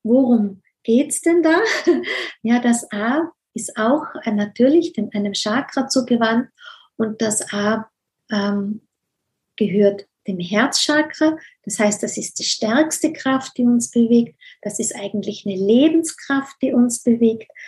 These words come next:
Das stark, das ist eine Qualität, die sehr viel mit,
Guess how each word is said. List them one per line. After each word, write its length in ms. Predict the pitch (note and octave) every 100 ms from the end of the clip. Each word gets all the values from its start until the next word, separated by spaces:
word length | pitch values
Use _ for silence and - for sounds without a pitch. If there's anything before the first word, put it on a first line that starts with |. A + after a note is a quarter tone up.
| - - -
Das 320 | A3+ G#3+ - _ -
stark, 720 | - - - G#3 G3 G#3+ -
das 180 | G#3+ G#3
ist 160 | A3 -
eine 380 | G3+ F#3+ F#3
Qualität, 840 | - - G#3+ G#3+ G#3 G#3+ G#3 A3+ - - _ _
die 80 | G3+
sehr 520 | F#3 - - B3+ C#4
viel 260 | C4+ B3 A#3
mit, 300 | A3 G#3